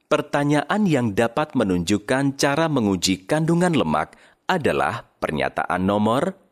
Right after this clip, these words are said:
Pilihan jawaban soal nomor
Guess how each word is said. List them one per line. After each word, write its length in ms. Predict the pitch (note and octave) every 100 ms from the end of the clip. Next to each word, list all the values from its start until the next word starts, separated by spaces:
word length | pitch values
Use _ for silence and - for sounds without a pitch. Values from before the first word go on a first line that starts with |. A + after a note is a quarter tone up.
| _ _ _ _ _ _ _ _ _
Pilihan 460 | D3+ D#3 E3+ G3+ A3
jawaban 480 | D3+ C3+ B2 G2 F#2+
soal 480 | - G2 C#2 D#2 F2
nomor 560 | G#2 A#2+ B2+ D3 D3+